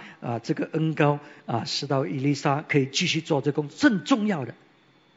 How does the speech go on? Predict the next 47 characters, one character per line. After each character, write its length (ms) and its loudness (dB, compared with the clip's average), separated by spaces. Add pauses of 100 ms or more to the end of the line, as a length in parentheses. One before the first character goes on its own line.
(1120)
可 120 0
是 180 -2
以 220 -2
利 160 4
亚 180 4
如 160 0
果 140 -2
没 140 0
有 100 4
听 400 -2
见 240 2
神 260 -4
的 140 0
声 260 0
音， 240 -4 (1160)
你 120 2
想 240 0
下 160 2
整 300 -4
个 120 2
计 280 -4
划 160 -2 (180)
不 80 -4
是 160 0
乱 240 2
七 160 -4
八 220 -2
糟 180 -4
了 140 -4
吗？ 180 -12 (1600)
所 120 -2
以 40 0
弟 120 6
兄 200 0
姊 160 -6
妹， 180 -8
我 140 0
们 160 2
一 40 -4
定 360 2
要 100 4
进 240 -4
入 80 2
神 240 -6
的 80 -6
安 240 -8
息， 240 -16